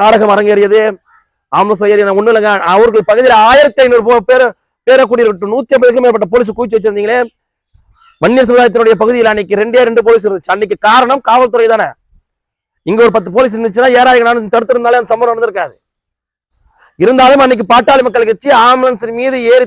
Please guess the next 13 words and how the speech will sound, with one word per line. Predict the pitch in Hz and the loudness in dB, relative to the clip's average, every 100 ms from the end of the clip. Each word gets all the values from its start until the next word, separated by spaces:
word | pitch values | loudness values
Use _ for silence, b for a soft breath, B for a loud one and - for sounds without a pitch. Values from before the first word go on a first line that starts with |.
| 226 | 0
தாக்குதல் | 240 247 240 | 0 0 0
நடத்தியதை | 233 233 226 220 | -2 -2 -2 -2
கண்டித்தது. | 240 302 285 226 127 _ _ _ _ - | -2 -2 0 0 -2 _ _ _ _ -6
இது | 190 180 | -4 -2
தப்புடான்னு | 214 233 285 285 247 | -2 0 2 2 0
சொல்லியது. | 269 269 208 143 - | 0 2 0 -2 -6
இது | 175 | -2
அண்ணன் | 202 202 | 0 -2
அன்புமணி | 220 269 269 | -2 0 2
ராமதாஸ் | 262 254 240 | 2 2 0
அவர்கள் | 226 214 | 0 0
கொண்டு | 240 254 | 0 0
வந்த | 240 | 0